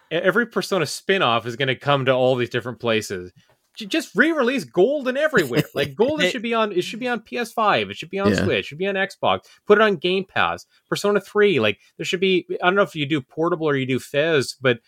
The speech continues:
Speaker 1: do, do a, an enhanced edition of that game that just gives you all the content, you know, where you can choose the female protagonist and you get, like, all, you know, the, all the cutscenes or monsters, whatever is
Speaker 2: I'm sure it'll be on
Speaker 1: version.
Speaker 2: P S five.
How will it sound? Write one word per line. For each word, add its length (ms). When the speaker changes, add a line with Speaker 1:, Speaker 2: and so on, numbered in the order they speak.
Speaker 1:
do, 320
do 240
a, 100
an 120
enhanced 460
edition 240
of 40
that 160
game 220
that 120
just 220
gives 180
you 60
all 180
the 60
content, 640
you 80
know, 60
where 100
you 80
can 100
choose 240
the 220
female 280
protagonist 600
and 80
you 80
get, 260
like, 180
all, 180
you 60
know, 180
the, 160
all 160
the 120
cutscenes 440
or 200
monsters, 360
whatever 360
is 60
Speaker 2:
I'm 100
sure 400
it'll 140
be 180
on 160
Speaker 1:
version. 160
Speaker 2:
P 40
S 140
five. 460